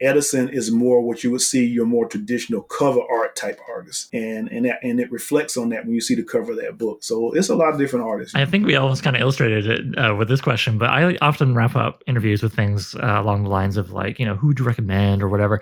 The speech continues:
Speaker 2: But then there's always this fear in the guest where they're like, "Oh, I don't wanna forget, you know, Bob. I love Bob, you know, I don't wanna," you know, or whoever, <laughs> you know, and there's always kinda anxiety. I see this flop sweat, so I'm trying to get better. Let's see if I've gotten better.
Speaker 1: <laughs>
Speaker 2: What I would instead like to ask,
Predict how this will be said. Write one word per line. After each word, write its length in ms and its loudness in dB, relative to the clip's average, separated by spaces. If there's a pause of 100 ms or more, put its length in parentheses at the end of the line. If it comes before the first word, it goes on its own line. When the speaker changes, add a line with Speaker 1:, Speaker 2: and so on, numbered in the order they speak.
Speaker 2:
But 180 0
then 100 4
there's 160 4
always 220 4
this 140 -2
fear 420 2
in 220 -2
the 60 2
guest 320 2
where 120 2
they're 140 4
like, 160 2
"Oh, 40 4 (120)
I 60 4
don't 140 6
wanna 100 6
forget, 460 2
you 140 2
know, 220 6 (120)
Bob. 280 2
I 40 6
love 180 4
Bob, 320 4
you 80 8
know, 160 6
I 20 6
don't 220 4
wanna," 120 4
you 180 6
know, 140 6
or 100 6
whoever, 260 6
<laughs> 420 2
you 120 4
know, 180 4
and 140 2
there's 120 4
always 200 4
kinda 200 2
anxiety. 460 4
I 20 4
see 120 2
this 120 -2
flop 240 -2
sweat, 200 0
so 120 -2
I'm 60 2
trying 180 2
to 60 4
get 180 0
better. 380 2
Let's 160 -6
see 80 4
if 120 2
I've 160 4
gotten 220 4 (140)
better. 360 -2
Speaker 1:
<laughs> 500 -6
Speaker 2:
What 160 4
I 80 6
would 120 4
instead 260 2
like 140 0
to 80 2
ask, 400 0